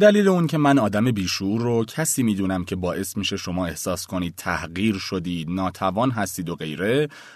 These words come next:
اونه که شما باید در قبال آدم‌های بیشعور تو زندگی خودتون مسئولیت پذیر باشید. بعضی از افراد واقعاً اونقدر نازک نارنجی هستن که تصور می‌کنن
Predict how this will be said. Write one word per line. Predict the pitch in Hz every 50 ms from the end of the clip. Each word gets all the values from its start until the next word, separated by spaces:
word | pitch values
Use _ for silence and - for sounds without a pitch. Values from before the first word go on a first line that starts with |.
| - _
اونه | 208 214 208 202
که | - 185 180 175 170
شما | 156 - - 117 113 135
باید | 131 107 107 127 139 117
در | 110 98
قبال | 95 82 87 87 85 87 101 120 143 151
آدم‌های | 127 123 117 120 113 110 107 117 113 113 107
بیشعور | 98 104 104 107 - - - 95 107 113 110
تو | - 117
زندگی | 107 107 110 107 107 104 101 104 110 107
خودتون | 107 - 113 107 107 104 - 120 120 123
مسئولیت | 117 98 85 85 - - - 87 82 82 82 78 76 - -
پذیر | - 92 87 107 131 123 -
باشید. | 69 - - - - - - _ _ _ _ - - - _ - - _ -
بعضی | 170 175 170 151 156 151
از | 131 135
افراد | 110 98 - - 120 123 135 120
واقعاً | 101 98 98 95 95 90 92 95 104 131 143
اونقدر | 127 113 101 95 104 110 123 143 147 151 139
نازک | 135 120 104 95 85 92 85 - 95
نارنجی | 85 80 78 78 80 107 131
هستن | 135 135 131 - 143 143 143
که | 139 139
تصور | - 139 123 - 135 131 123 120 143 147
می‌کنن | 143 147 135 - 135 131 135 135 131